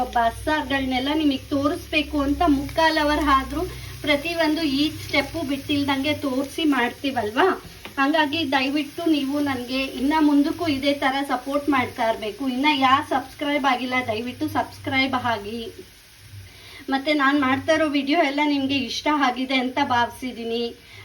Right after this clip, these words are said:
ಆ, ಇದು ನಿಮ್ ಮನೇಲೂ ಮಾಡಿ, ಹೇಗ್ ಮಾಡಿದ್ರಿ ಅಂತ ನನ್ಗೆ ತೋರ್ಸ್ಕೊಡಿ. ಆ, ನಿಮ್ ಅಭಿಪ್ರಾಯ ನನ್ಗೆ ಕಾಮೆಂಟ್ ಮುಖಾಂತರ ತಿಳ್ಸಿ. ಇದಕ್ಕೂ ಬಿಟ್ಟು ಇನ್ನ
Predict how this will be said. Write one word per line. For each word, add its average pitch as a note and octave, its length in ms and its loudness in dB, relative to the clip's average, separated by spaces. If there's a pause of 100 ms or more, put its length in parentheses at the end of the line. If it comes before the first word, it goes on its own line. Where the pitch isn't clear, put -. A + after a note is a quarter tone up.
(180)
ಆ, B3 340 0 (280)
ಇದು D4 360 2
ನಿಮ್ D4 260 6
ಮನೇಲೂ D#4 360 4
ಮಾಡಿ, C4 500 4
ಹೇಗ್ C4 420 0
ಮಾಡಿದ್ರಿ C4+ 600 0
ಅಂತ C4+ 460 -2
ನನ್ಗೆ C4+ 360 2
ತೋರ್ಸ್ಕೊಡಿ. A#3+ 1000 -4 (500)
ಆ, C4 320 2
ನಿಮ್ D4+ 340 4
ಅಭಿಪ್ರಾಯ D4+ 640 0
ನನ್ಗೆ C4+ 360 0
ಕಾಮೆಂಟ್ C#4 460 2
ಮುಖಾಂತರ C4+ 520 2
ತಿಳ್ಸಿ. C4 840 -4
ಇದಕ್ಕೂ E4 420 2
ಬಿಟ್ಟು D#4 320 0
ಇನ್ನ D4+ 200 2